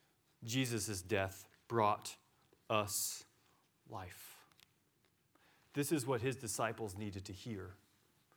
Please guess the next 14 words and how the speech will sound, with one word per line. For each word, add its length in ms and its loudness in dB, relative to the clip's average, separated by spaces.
Because 260 4
in 60 0
twenty-four 480 4
hours, 240 8
less 160 12
than 100 4
twenty-four 400 2
hours, 540 2
and 140 6
then 140 12
again 300 10
in 300 4
seventy-two 1000 8
hours 600 4